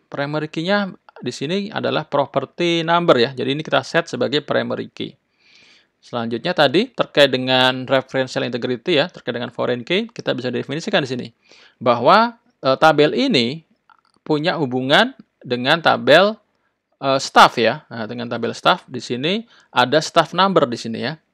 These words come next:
Staff number di sini. Jadi foreign key-nya adalah staff number, references-nya adalah tabel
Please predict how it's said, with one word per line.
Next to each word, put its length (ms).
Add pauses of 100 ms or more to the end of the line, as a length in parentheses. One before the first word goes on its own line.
Staff 400
number 320
di 100
sini. 300 (560)
Jadi 100
foreign 320
key-nya 380
adalah 240
staff 320
number, 480 (880)
references-nya 880
adalah 400
tabel 640